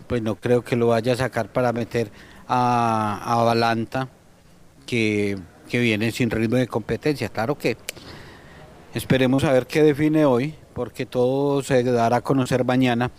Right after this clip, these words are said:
Pero e-, eso es lo que se está trabajando mucho y piden mucho respaldo, entendimiento, que el equipo está metido entre los ocho, que esto va a mejorar, eh, que se va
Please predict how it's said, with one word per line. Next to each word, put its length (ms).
Pero 220
e-, 160
eso 260
es 60
lo 140
que 120
se 100
está 180
trabajando 520
mucho 360
y 160
piden 340
mucho 320
respaldo, 540
entendimiento, 960
que 380
el 120
equipo 800
está 300
metido 340
entre 240
los 200
ocho, 360
que 360
esto 200
va 100
a 20
mejorar, 420
eh, 460
que 180
se 200
va 460